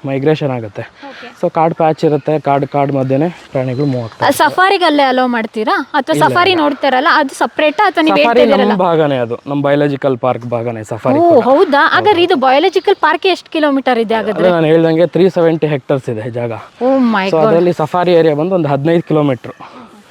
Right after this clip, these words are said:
Speaker 1: ಸಫಾರಿ ಕರ್ಕೊಂಡು ಹೋಗ್ತೀವಿ ನಾವು. ಸಾಮಾನ್ಯ ನಮ್ಮ ಬಯಾಲಜಿಕಲ್ ಪಾರ್ಕ್ ಬಂದು, ಆ, ವಾರದಲ್ಲಿ ಮಂಗಳವಾರ ಒಂದು ದಿವಸ ರಜಾ ಇರುತ್ತೆ.
Speaker 2: ಹ್ಮ್.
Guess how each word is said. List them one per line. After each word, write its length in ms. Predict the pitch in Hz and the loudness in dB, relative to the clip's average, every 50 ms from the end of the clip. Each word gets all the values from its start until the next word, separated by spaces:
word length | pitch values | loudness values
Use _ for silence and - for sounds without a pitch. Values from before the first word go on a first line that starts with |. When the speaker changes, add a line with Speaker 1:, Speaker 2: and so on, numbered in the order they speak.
| - - - - - - _ - | -20 -20 -20 -20 -20 -20 _ -6
Speaker 1:
ಸಫಾರಿ 280 | 143 131 - 143 127 120 | -6 -4 -2 -2 -2 -2
ಕರ್ಕೊಂಡು 360 | - 110 117 - 120 110 104 | -4 -6 -10 -8 -10 -10 -10
ಹೋಗ್ತೀವಿ 260 | 101 - - 117 117 | -12 -12 -10 -10 -10
ನಾವು. 240 | 113 110 110 - _ | -10 -12 -14 -16 _
ಸಾಮಾನ್ಯ 340 | 151 151 156 165 170 175 170 | -10 -8 -6 -4 -4 -4 -4
ನಮ್ಮ 380 | 156 147 151 156 156 160 156 | -2 -2 -2 -2 0 0 0
ಬಯಾಲಜಿಕಲ್ 600 | 143 139 139 143 151 156 156 151 160 - 151 151 | 0 2 2 2 4 2 2 0 0 0 -2 -2
ಪಾರ್ಕ್ 320 | 139 - 143 139 139 _ 139 | 0 0 -2 -2 -2 _ -2
ಬಂದು, 480 | 143 135 139 139 147 147 139 139 131 - - - - - - - - - - - - | -2 -2 0 0 2 2 2 0 -2 -6 -20 -20 -20 -20 -20 -20 -20 -20 -18 -6 -2
ಆ, 40 | 139 131 131 131 131 131 | -2 0 2 2 0 0
ವಾರದಲ್ಲಿ 640 | 123 123 131 139 143 156 165 156 170 170 170 175 175 | 0 0 2 2 2 0 2 2 2 2 4 2 2
ಮಂಗಳವಾರ 540 | 156 135 135 147 156 160 180 180 175 175 165 | 0 0 0 0 2 2 2 2 2 2 2
ಒಂದು 180 | 160 147 139 | 0 0 0
ದಿವಸ 160 | 139 139 - | 0 -2 -2
ರಜಾ 300 | 160 139 127 123 131 143 | -2 -4 -2 0 2 2
ಇರುತ್ತೆ. 300 | 139 127 117 113 _ 151 | 2 2 0 -2 _ -4
Speaker 2:
ಹ್ಮ್. 320 | 180 202 - _ 277 277 | -4 -4 -6 _ -20 -20